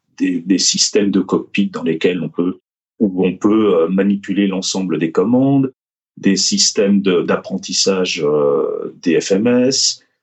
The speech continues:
des cours sur tablette ou sur P C qui sont complètement interactifs, où on peut, euh, manipuler, euh, l'ensemble des interrupteurs, euh, du panneau de, du poste de pilotage pour,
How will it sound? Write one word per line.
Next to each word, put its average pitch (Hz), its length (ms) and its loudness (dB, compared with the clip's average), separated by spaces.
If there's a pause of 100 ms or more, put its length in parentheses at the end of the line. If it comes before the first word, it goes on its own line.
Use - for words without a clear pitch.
(320)
des 98 1300 0 (280)
cours 139 480 0
sur - 420 -2
tablette 110 640 0
ou 98 40 -6
sur - 260 -10
P 110 180 -4
C 110 340 0
qui 107 140 -8
sont - 180 -6
complètement 104 540 -2
interactifs, 107 840 -2
où 117 140 -4
on 107 160 2
peut, 117 420 2
euh, 98 60 2
manipuler, 104 760 0
euh, 82 140 0 (460)
l'ensemble 101 500 2
des 95 160 0
interrupteurs, 98 840 0
euh, 78 440 0
du 90 140 -6
panneau 95 340 0
de, 80 400 0
du 95 160 -4
poste 98 240 0
de 87 60 2
pilotage 95 640 2
pour, 90 200 -6